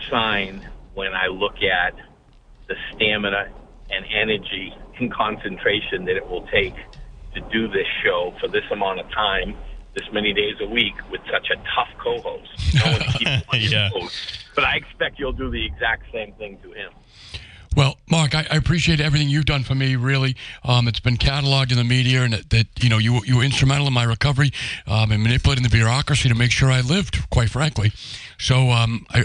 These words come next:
Speaker 3: I really thank you, and, uh, I think I really, it was, it's important to me that you were our first guest, um, and I know to Marcus as well, that, um, we wanna know what's going on up there in Boston. You'll be able to tell everybody, keep everybody informed about what's really going on.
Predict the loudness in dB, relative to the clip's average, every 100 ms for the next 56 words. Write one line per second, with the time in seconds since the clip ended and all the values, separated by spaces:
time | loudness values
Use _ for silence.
0 | 6 4 6 4 4 2 2 2 4 2
1 | 4 2 0 -10 -8 0 2 2 -2 -2
2 | -2 0 2 4 4 0 -2 -2 2 2
3 | 2 0 2 4 2 2 4 4 4 4
4 | 2 2 0 0 0 2 2 2 -4 -10
5 | -6 2 4 4 2 0 4 4 4 4
6 | 4 4 2 4 4 4 4 2 -2 -14
7 | -6 2 2 6 4 6 2 -2 -6 _
8 | 4 6 6 4 4 2 2 2 2 2
9 | 4 4 4 2 4 4 4 4 4 2
10 | 2 2 4 4 2 2 2 0 -6 0
11 | 2 4 4 2 2 2 2 4 4 4
12 | 4 4 4 2 4 4 4 4 2